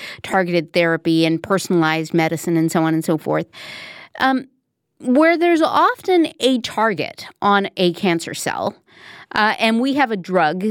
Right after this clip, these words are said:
that will attack said target, um, essentially being more like a sniper, uh, rather than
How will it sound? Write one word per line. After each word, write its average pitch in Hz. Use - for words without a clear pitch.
that 196
will 196
attack 190
said 165
target, 151
um, 277
essentially 320
being 233
more 226
like 208
a 202
sniper, 180
uh, 202
rather 214
than 190